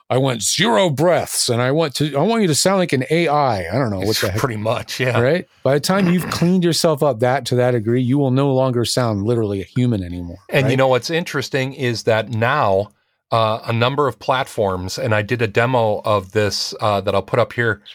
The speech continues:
Speaker 2: Um, A I has breath noises now. And
Speaker 1: Oh, yeah,
Speaker 2: A I
Speaker 1: sure.
Speaker 2: has disfluences now.
Speaker 1: Hmm,
Speaker 2: And so
Speaker 1: interesting.
Speaker 2: they're actually encroaching on what makes us meatbags meatbags. And that is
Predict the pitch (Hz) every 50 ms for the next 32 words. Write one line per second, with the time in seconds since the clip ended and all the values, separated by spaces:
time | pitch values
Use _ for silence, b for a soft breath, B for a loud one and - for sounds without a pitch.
0 | B B B B _ - 113 113 110 110 107 104 101 - - _ _ _ _ _
1 | _ _ _ _ _ _ _ _ - - - 139 143 143 135 127 131 131 127 120
2 | 101 123 113 110 107 92 90 82 - 104 107 113 113 - - 113 92 90 87 80
3 | 78 85 85 82 82 - 95 85 85 80 - - _ _ _ _ _ _ _ _
4 | _ _ _ _ _ _ - 113 113 113 127 147 117 117 120 113 117 117 117 117
5 | 120 120 120 113 104 - - - - 123 117 - - - 110 101 92 87 82 -
6 | - - 90 82 - - 87 85 80 73 - B B B B B B B B B
7 | 123 135 127 117 107 98 110 - 127 113 110 104 - 104 92 87 117 113 127 135
8 | 151 175 185 175 - - 131 127 127 123 - - - 139 123 120 120 117 117 110
9 | - _ _ - 135 123 120 117 - - 147 139 139 - - 151 139 123 117 110
10 | 110 110 110 107 104 113 120 - - 117 117 117 117 - - - 135 117 107 -
11 | 120 113 113 131 175 - - - - 95 98 101 107 104 107 110 117 135 160 190
12 | - - - 98 90 85 82 - - - - 120 117 113 113 113 - 113 113 117
13 | - -